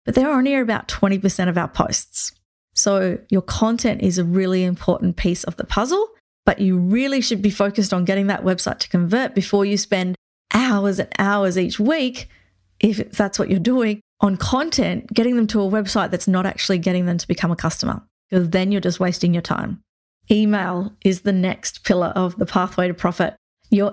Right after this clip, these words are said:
emails are so important. As an e-commerce business, this is still one of the top marketing tools that you can use. It has the biggest return on ad spend, or the biggest return on investment, I should say, than any other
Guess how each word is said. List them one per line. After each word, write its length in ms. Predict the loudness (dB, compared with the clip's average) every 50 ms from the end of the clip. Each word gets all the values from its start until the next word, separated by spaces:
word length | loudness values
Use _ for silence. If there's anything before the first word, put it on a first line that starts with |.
| -2 -2
emails 840 | 0 2 2 2 2 2 0 0 2 2 2 2 0 0 -2 -4 -4 -2
are 100 | -2 0
so 600 | 0 -2 -2 -2 0 0 0 0 0 0 0 0
important. 480 | 0 -2 -2 0 0 0 0 0 0 0
As 120 | 0 0
an 80 | -2 -2
e-commerce 500 | -2 -2 -2 0 0 0 2 0 0 -2
business, 380 | -2 -2 -2 0 0 -2 -2 -2
this 220 | -2 -2 -2 0
is 100 | 0 -2
still 560 | -2 -2 -4 -4 -2 0 0 2 2 2 0 0
one 240 | 0 0 0 0
of 200 | 0 -2 -2 0
the 300 | 0 0 2 0 -2 -4 -8 _ -10
top 580 | -10 -10 -10 -10 -6 -2 -2 -2 -2 -4 -10 -20 -20 -20 -20 _ _ _ 2
marketing 460 | 2 2 2 0 0 0 0 0 -2
tools 300 | -2 0 0 0 -2 -2
that 80 | -2
you 80 | -2 0
can 160 | 0 0 0
use. 180 | 0 0 0 -2
It 80 | -2
has 160 | -2 -2 -2 0
the 100 | -2 -2
biggest 420 | 0 0 0 0 0 -2 -2 -4
return 280 | -4 -2 0 0 0 0
on 120 | 0 -2
ad 160 | -2 -4 -4
spend, 340 | -2 -2 -2 -2 -4 -6 -10 -14 _ _ _ _ _ _ _ _ -6
or 140 | -2 0 2 2
the 80 | 2
biggest 340 | 0 0 0 0 0 -2 -2
return 280 | -2 -2 0 0 0 2
on 120 | 2 0
investment, 640 | 0 0 0 0 -2 -2 -4 -2 -2 -2 -2 -2 -4
I 40 | -4
should 220 | -2 -2 -4 -2
say, 280 | -2 -2 -2 -2 -4 -8 _ _ _ _ _ _ _ 2
than 200 | 2 2 2 0 -8 -16 -6 _ 2
any 520 | 2 4 4 2 2 2 2 0 0 -2 -2
other 520 | 0 0 0 0 0 0 -2 -2 -6 -10